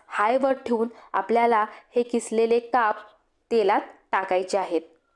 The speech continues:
तुम्ही पाहू शकता, पटापटा एक एक काप मी तेलामध्ये पटापटा टाकत आहे. अगदी एक पाच ते सहा मिनटं हे चिप्स तेलामध्ये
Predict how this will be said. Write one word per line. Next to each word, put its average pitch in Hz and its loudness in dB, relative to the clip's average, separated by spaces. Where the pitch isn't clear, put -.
तुम्ही 208 0
पाहू 208 0
शकता, 240 0
पटापटा 247 0
एक 214 -2
एक 339 0
काप 208 0
मी 220 0
तेलामध्ये 214 0
पटापटा 214 -2
टाकत 202 -2
आहे. - -2
अगदी 208 -2
एक 220 0
पाच 233 -2
ते 320 2
सहा 247 0
मिनटं 220 0
हे 262 2
चिप्स 226 -4
तेलामध्ये 208 2